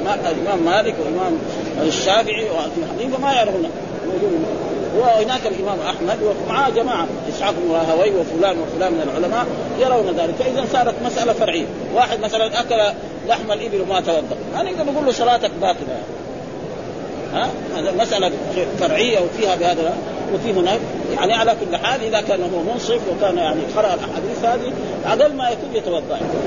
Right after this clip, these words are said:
قال: "ترك الوضوء"، وهو حديث صحيح رواه أبو داود والنسائي وغيرهما من أهل السنن بأسانيدهم الصحيحة. والجواب الثاني أن المراد بالوضوء غسل الفم والكفين، ثم إن هذا الخلاف الذي حكيناه كان في الصدر،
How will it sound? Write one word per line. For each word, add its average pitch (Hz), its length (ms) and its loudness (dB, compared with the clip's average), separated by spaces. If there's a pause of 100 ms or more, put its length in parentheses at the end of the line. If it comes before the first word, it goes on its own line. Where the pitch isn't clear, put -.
(160)
قال: 180 120 6
"ترك 233 220 4
الوضوء"، 202 340 0 (340)
وهو 175 280 2
حديث 208 220 -2 (160)
صحيح 208 300 2
رواه 208 340 4
أبو 175 180 -2
داود 190 340 2
والنسائي 185 540 2
وغيرهما 175 480 0
من 170 120 0
أهل 180 200 -2
السنن 226 400 0 (320)
بأسانيدهم 196 640 2
الصحيحة. 175 400 2
والجواب 185 440 4
الثاني 196 380 0
أن 170 120 0
المراد 175 340 4
بالوضوء 185 520 -2
غسل 202 220 0
الفم 185 340 -2
والكفين، 165 600 0 (280)
ثم 202 140 -4
إن 185 220 0
هذا 196 260 4
الخلاف 196 380 0
الذي 175 260 -2
حكيناه 175 440 0
كان 214 260 2
في 185 80 -6
الصدر، 180 260 -4